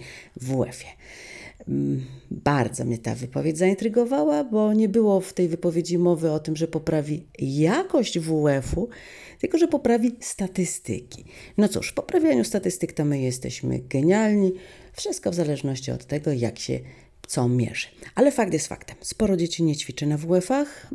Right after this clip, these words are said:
i tutaj statystyki mówią wyraźnie o tym, że trzydzieści procent ma stałe zwolnienie, a siedemdziesiąt pięć procent systematycznie unika uczestniczenia, e, w zajęciach wuefu. Ale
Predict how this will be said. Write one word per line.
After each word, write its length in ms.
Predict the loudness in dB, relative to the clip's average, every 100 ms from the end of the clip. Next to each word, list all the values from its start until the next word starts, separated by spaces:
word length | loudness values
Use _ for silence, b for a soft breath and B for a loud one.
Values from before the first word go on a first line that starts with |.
| -12 -2
i 160 | 0
tutaj 260 | 0 0 0
statystyki 560 | -2 -4 -6 -6 -2
mówią 260 | 0 2 2
wyraźnie 440 | 2 2 4 2
o 120 | 0 -2
tym, 220 | -2 -2
że 160 | -2
trzydzieści 480 | -4 -4 -2 -2 -4
procent 380 | -2 -2 -2 -4
ma 120 | -4
stałe 340 | -4 -2 2 2
zwolnienie, 480 | 0 -2 0 0 0
a 120 | -2
siedemdziesiąt 580 | 2 2 0 -4 -6 -2
pięć 260 | -2 -2 -8 B B B B
procent 420 | 0 0 0 -4 -6 _ -8
systematycznie 760 | -4 -2 0 0 2 0 0 0
unika 400 | 2 2 0 -4
uczestniczenia, 680 | -6 -6 -6 -4 -4 -4 -6 B B B
e, 340 | -2 0 0 -2
w 80 | 0
zajęciach 440 | 2 2 0 -4
wuefu. 420 | -6 -8 -8 -12 -20 -20 B B B B B B B B
Ale 260 | 2 4